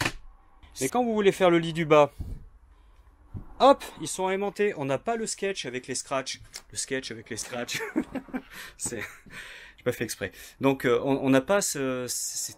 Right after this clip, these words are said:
très pénible ces scratchs. Et puis ça tient pas dans le temps. Il faut les renforcer et tout. Non, là maintenant, tout est aimanté. Donc extrêmement simple à mettre en œuvre. Allez, maintenant on va regarder un petit peu comment ça se passe au niveau du lit principal cent soixante qui est juste au-dessus.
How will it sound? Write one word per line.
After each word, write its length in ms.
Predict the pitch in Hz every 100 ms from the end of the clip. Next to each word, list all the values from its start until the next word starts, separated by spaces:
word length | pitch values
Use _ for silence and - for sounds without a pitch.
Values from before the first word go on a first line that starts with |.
| -
très 200 | - 131
pénible 360 | 120 127 127 131
ces 100 | 113
scratchs. 460 | - 127 123 -
Et 20 | -
puis 140 | -
ça 140 | - 107
tient 260 | - 110
pas 320 | - 123 120
dans 100 | 117
le 60 | 110
temps. 460 | - 117 123 127 127
Il 40 |
faut 160 | - 110
les 100 | 107
renforcer 500 | 110 104 117 - 131
et 40 |
tout. 140 | 143 - - - -
Non, 180 | 160 202 -
là 200 | 123 165
maintenant, 480 | 190 165 151 165 175 -
tout 240 | 175 -
est 60 | 151
aimanté. 400 | 139 139 135 127
Donc 300 | 117 110 - -
extrêmement 720 | 196 185 - - 156 147 143
simple 440 | 131 - 135 135 - _ - - _
à 120 | - 135
mettre 260 | 131 -
en 80 | 113
œuvre. 220 | 101 95
Allez, 160 | 95 143
maintenant 200 | 175 196
on 20 |
va 100 | 185
regarder 240 | 180 175 180
un 60 |
petit 160 | 165 170
peu 120 | 202
comment 180 | 190 170
ça 160 | 180
se 80 | 165
passe 280 | - 202 -
au 80 | 160
niveau 300 | 170 190 226
du 120 | 185
lit 120 | 190
principal 500 | - 180 - 165 185
cent 160 | - 170
soixante 480 | - 165 220 254 -
qui 220 | - 143
est 120 | 190 - _ - _ _
juste 480 | - 85 90 113 -
au-dessus. 380 | 262 - 247